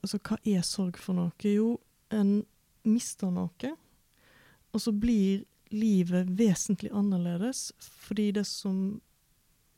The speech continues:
mangler, det som er vekk, det er ikke der. Og sorg er jo egentlig den prosessen som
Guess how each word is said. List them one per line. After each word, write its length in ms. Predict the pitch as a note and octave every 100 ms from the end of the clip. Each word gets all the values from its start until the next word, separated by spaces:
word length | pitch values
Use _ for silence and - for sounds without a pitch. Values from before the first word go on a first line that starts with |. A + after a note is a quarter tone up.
| _ _ _ -
mangler, 560 | G#3 G#3 G3+ F#3 A3+ C4
det 140 | G3+
som 160 | G#3 F#3
er 100 | F#3
vekk, 340 | C#4 - - -
det 120 | A3
er 180 | G3 F3
ikke 180 | D3+ -
der. 140 | G3 F#3 _ - - - - - - _
Og 80 | A3
sorg 540 | - - C4 D#4 - -
er 200 | A#3 A#3+
jo 160 | G3+ A3
egentlig 460 | A3+ A#3 G3 G3
den 140 | A3+ A3
prosessen 640 | G#3 - G#3+ - - F3+
som 320 | E3+ G3+ G3+